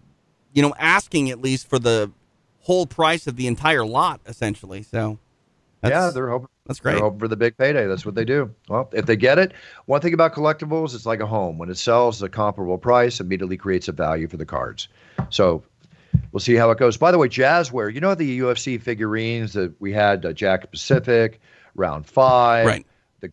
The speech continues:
Speaker 2: the great ones from M M A Bobblehead, which are the finest ones ever made. Now, uh, it looks like U F C could license with a company called Jazzwares. They've got a whole bunch of new, um, action figures coming out.
Speaker 1: Cool.
Speaker 2: I see,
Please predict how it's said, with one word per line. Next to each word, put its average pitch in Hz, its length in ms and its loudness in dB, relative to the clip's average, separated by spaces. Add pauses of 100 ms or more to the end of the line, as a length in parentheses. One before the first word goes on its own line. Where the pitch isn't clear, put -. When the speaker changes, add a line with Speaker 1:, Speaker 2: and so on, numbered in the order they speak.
(160)
Speaker 2:
the 113 80 -8
great 123 560 0
ones 92 280 -10
from 98 220 -16
M 107 180 -10
M 107 100 -8
A 101 120 -2
Bobblehead, 110 580 2
which 101 200 -4
are 90 40 -4
the 85 120 -6
finest 107 520 -2
ones 92 180 -8
ever 85 200 -6
made. 85 340 -8 (300)
Now, 147 340 4
uh, 120 260 4 (100)
it 113 80 -16
looks 127 180 -8
like 127 240 -2 (180)
U 127 160 -2
F 113 60 0
C 127 200 -6
could 113 180 -12
license 107 540 -2
with 95 120 -4
a 95 60 -6
company 113 300 -4
called 98 240 -2
Jazzwares. 101 680 -2
They've 92 140 -6
got 95 120 0
a 92 60 0
whole 107 160 0
bunch 104 280 -4
of 92 140 -6
new, 95 280 0
um, 90 240 0
action 104 320 -4
figures 78 300 -10
coming 73 260 -8
out. 57 160 -14 (640)
Speaker 1:
Cool. 233 300 0 (140)
Speaker 2:
I 90 60 -8
see, 110 180 0